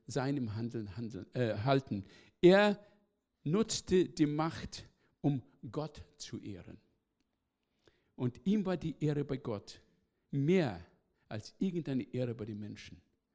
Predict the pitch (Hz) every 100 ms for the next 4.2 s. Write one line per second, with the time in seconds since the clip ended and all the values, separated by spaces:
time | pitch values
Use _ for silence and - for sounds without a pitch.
0 | _ _ _ - 120 165 - 190 - 147
1 | 147 - - _ 202 196 165 151 160 202
2 | 208 - 127 143 - - _ - 156 190
3 | - - 214 - 147 135 - 160 151 170
4 | 175